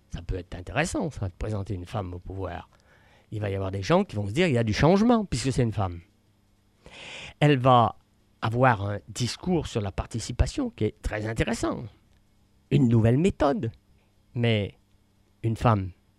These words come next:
ne fait pas une ligne politique. Madame Thatcher avait une ligne politique, c'était une femme. C'est pas le fait d'être femme qui donne une ligne politique. Et une méthode,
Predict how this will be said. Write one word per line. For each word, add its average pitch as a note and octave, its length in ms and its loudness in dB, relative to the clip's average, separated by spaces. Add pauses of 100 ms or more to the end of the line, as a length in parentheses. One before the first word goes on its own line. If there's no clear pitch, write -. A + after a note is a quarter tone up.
(260)
ne G#2 80 -4
fait - 120 -2
pas A2+ 140 6
une G2+ 100 2
ligne G2 160 0
politique. - 580 0 (600)
Madame F#2 220 -4
Thatcher F#3 340 0 (180)
avait F#2+ 220 2
une C3 100 2
ligne B2 160 0
politique, - 540 0
c'était F2 220 -8
une F#2 100 -6
femme. D#4 220 -2 (580)
C'est - 220 -4
pas B2+ 120 4
le A2+ 60 4
fait A2+ 220 2
d'être A2 380 -2 (240)
femme G#3+ 280 2 (260)
qui - 200 -6 (200)
donne E3+ 420 10
une A2+ 200 2
ligne G#2 200 0
politique. B2 560 -8 (760)
Et F3+ 200 8 (240)
une F3 200 4
méthode, C#3+ 540 6